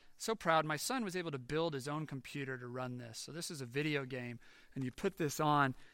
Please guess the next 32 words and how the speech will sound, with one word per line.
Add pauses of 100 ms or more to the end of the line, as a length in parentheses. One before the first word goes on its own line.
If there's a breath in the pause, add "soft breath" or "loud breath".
(120 soft breath)
and
you
just
enter (640)
another
world. (920)
Worlds
come, (100)
come
through
this
thing. (960 soft breath)
And,
uh,
if
we
talk
about
men
and
women,
our
children
also
need (460 soft breath)
guidance
in
this
world,
and
we're (100)
praying